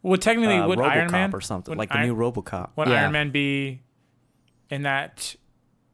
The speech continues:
Speaker 2: No,
Speaker 1: like,
Speaker 2: no.
Speaker 1: area?
Speaker 2: I'm talking about, like, uh, androids and cyborgs,
Speaker 1: Android.
Speaker 2: like, specifically human form robots.
Speaker 3: I don't
Speaker 1: Got
Speaker 3: wanna
Speaker 1: it.
Speaker 3: spend too much time on this,
Speaker 2: Mm-hmm.
Speaker 3: on this picture, but I wanted to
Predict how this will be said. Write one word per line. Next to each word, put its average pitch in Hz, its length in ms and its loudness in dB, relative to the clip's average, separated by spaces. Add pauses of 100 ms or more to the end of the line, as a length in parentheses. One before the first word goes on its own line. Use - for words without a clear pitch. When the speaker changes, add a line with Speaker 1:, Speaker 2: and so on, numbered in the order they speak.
(160)
Speaker 2:
No, 151 280 0
Speaker 1:
like, - 100 -12
Speaker 2:
no. - 60 -20 (260)
Speaker 1:
area? 180 440 0
Speaker 2:
I'm 147 120 -2
talking 139 240 -2
about, 120 220 -2
like, 107 180 -2 (1080)
uh, 104 240 -2
androids 113 500 -4
and 98 160 -6
cyborgs, - 100 -2
Speaker 1:
Android. 117 420 -2
Speaker 2:
like, 107 160 -6
specifically 107 680 -8
human 107 360 -6
form 104 460 -4 (240)
robots. 101 640 -8 (140)
Speaker 3:
I 185 60 6
don't - 40 6
Speaker 1:
Got 226 60 6
Speaker 3:
wanna 247 120 4
Speaker 1:
it. - 40 0
Speaker 3:
spend 170 280 -2
too - 240 -2
much 147 300 -2
time 135 420 0 (100)
on 135 220 0
this, - 520 -4 (220)
Speaker 2:
Mm-hmm. 120 180 -4
Speaker 3:
on 123 120 0
this 127 240 -2
picture, 170 640 -2 (380)
but 135 280 2
I 131 60 4
wanted 185 300 2
to 151 500 0